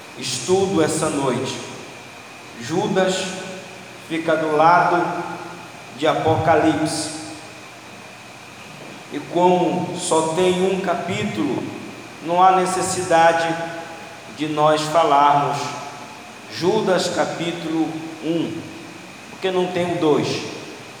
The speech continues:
Então nós só fazemos referência aos versículos. Diz assim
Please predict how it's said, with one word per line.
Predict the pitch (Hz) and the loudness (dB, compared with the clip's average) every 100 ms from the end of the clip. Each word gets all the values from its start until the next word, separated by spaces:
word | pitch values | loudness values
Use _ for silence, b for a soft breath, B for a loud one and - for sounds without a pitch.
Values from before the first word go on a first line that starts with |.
| - | -14
Então | - 170 165 170 165 | -12 -4 0 2 2
nós | 160 | 0
só | - 165 160 160 160 - | 0 2 4 2 -2 2
fazemos | 156 151 156 156 151 143 | 2 4 2 0 -2 -2
referência | 151 156 180 175 160 160 160 160 165 - - - - - - - - | -2 0 2 4 4 2 0 0 -2 -4 -8 -12 -14 -16 -18 -12 2
aos | 147 156 | 4 4
versículos. | 151 160 156 - 117 110 - - - - - - - - - - | 0 -2 0 -2 -4 -6 -8 -10 -12 -14 -16 -16 -18 -18 -18 -10
Diz | - 196 185 | -4 0 4
assim | 185 185 190 202 202 196 | 4 4 4 4 2 0